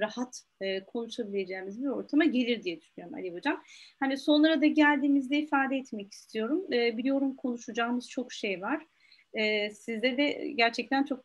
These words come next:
ko-, e, bir girmiş olduk. Ben de çok, e, dahil oldum bu olayın içine.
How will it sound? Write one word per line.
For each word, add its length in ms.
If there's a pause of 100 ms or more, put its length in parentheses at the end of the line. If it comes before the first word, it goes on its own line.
ko-, 560
e, 40
bir 200
girmiş 600
olduk. 440
Ben 200
de 160
çok, 240
e, 300
dahil 320
oldum 360
bu 120
olayın 260
içine. 380